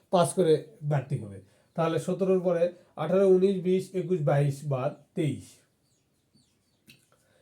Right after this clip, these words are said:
এবং এরপরে কিন্তু ছয়টি বাড়তি হবে, তাহলে তেইশ, চব্বিশ, পঁচিশ, ছাব্বিশ, সাতাশ, আঠাশ, ঊনত্রিশ বাদ তিরিশ। বাস।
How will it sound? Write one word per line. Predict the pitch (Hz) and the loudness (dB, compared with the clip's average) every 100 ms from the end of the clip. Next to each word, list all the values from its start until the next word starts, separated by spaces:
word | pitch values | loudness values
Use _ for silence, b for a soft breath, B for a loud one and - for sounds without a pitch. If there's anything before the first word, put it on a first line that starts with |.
| b 147 | b -4
এবং | 175 170 160 - | -2 -2 -4 -6
এরপরে | 190 202 220 214 | 0 0 2 0
কিন্তু | 196 190 - | 0 0 -2
ছয়টি | - 185 180 156 - _ _ _ _ | 4 4 4 -2 -6 _ _ _ _
বাড়তি | 151 147 135 - 101 | -4 0 0 -2 -8
হবে, | 95 87 _ b b 156 | -8 -16 _ b b -6
তাহলে | 139 | -4
তেইশ, | 156 147 | -2 -4
চব্বিশ, | 185 175 190 190 | -4 -4 -6 -6
পঁচিশ, | 175 180 - | -8 -6 -6
ছাব্বিশ, | 147 156 170 | -6 -6 -6
সাতাশ, | 143 143 156 | -6 -6 -8
আঠাশ, | 135 143 147 | -8 -8 -8
ঊনত্রিশ | 151 160 151 156 143 | -10 -10 -6 -6 -4
বাদ | 139 135 - | -4 -6 -10
তিরিশ। | 139 104 87 - _ _ _ _ _ _ _ _ - _ _ _ _ _ _ _ _ - | -12 -12 -14 -20 _ _ _ _ _ _ _ _ -20 _ _ _ _ _ _ _ _ -6
বাস। | 135 | -4